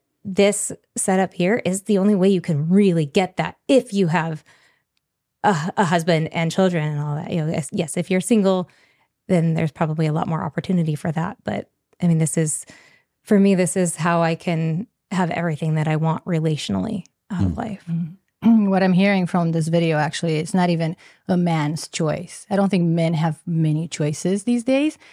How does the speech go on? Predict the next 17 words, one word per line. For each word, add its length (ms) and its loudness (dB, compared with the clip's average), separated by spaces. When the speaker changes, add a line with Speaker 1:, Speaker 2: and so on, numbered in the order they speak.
Speaker 3:
And 380 0
what 180 2
I 140 0
hear 640 0
is, 420 0
and 80 4
it 60 4
makes 220 0
a 60 0
lot 160 2
of 100 -6
sense 300 -2
to 80 -2
me, 220 0
we 100 0
have 340 0
this 280 -4